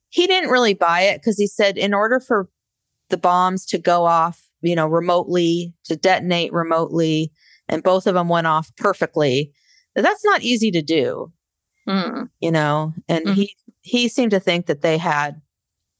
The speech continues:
Speaker 1: uh, some kind of help or something, or
Speaker 2: Yeah. So,
Speaker 1: they
Speaker 2: I
Speaker 1: didn't
Speaker 2: mean,
Speaker 1: just
Speaker 2: yeah,
Speaker 1: do it
Speaker 2: that's,
Speaker 1: themselves.
Speaker 2: that seems to be this thing of, like, were they lone wolf extremists? I mean, we still
Speaker 1: Mm-hmm.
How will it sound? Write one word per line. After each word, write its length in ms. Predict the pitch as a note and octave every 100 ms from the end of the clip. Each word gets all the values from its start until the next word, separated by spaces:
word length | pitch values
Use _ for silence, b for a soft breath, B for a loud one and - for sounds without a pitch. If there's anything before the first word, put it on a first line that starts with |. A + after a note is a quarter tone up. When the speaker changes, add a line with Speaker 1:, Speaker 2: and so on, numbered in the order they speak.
| _ -
Speaker 1:
uh, 120 | C3 -
some 280 | - - G#2
kind 220 | - A#2
of 80 | A2
help 380 | - C#3+ C3 -
or 80 | -
something, 600 | - - C#3+ - E2+ -
or 260 | E2 - D#3 _ _ B B B
Speaker 2:
Yeah. 540 | G4+ A3 A3+ F#3 F3 F3+
So, 200 | - C4
Speaker 1:
they 40 |
Speaker 2:
I 20 | C4
Speaker 1:
didn't 80 |
Speaker 2:
mean, 120 | C#4 C4+
Speaker 1:
just 80 |
Speaker 2:
yeah, 160 | C4+ A#3
Speaker 1:
do 60 | G3+
it 20 |
Speaker 2:
that's, 140 | B3
Speaker 1:
themselves. 800 | E3 D#3+ - D#3 C#3+ D3+ D#3+ -
Speaker 2:
that 220 | B3+ C4
seems 280 | - D4+ C#4
to 120 | -
be 180 | A3+ A#3
this 200 | G#3 G3+
thing 260 | - A3 F3+
of, 140 | F3
like, 240 | F3 F3+ -
were 180 | F#3 G3
they 140 | F#3+ - _
lone 200 | - B3+
wolf 400 | A#3 G#3 G#3+ - -
extremists? 840 | - - F#3+ E3+ F3+ C4 - - -
I 60 |
mean, 140 | A#3 B3+
we 80 | C#4
still 200 | F3+
Speaker 1:
Mm-hmm. 80 | F3